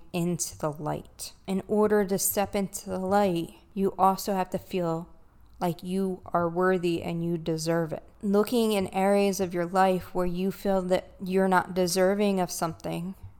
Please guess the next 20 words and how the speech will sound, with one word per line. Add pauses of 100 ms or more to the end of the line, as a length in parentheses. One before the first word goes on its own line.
(160)
maybe
from
what
people
have
told
you (160)
or
you
overheard, (160)
will
help
you
to
see
the
light. (160)
Anxiety, (500)
depression, (400)
fear,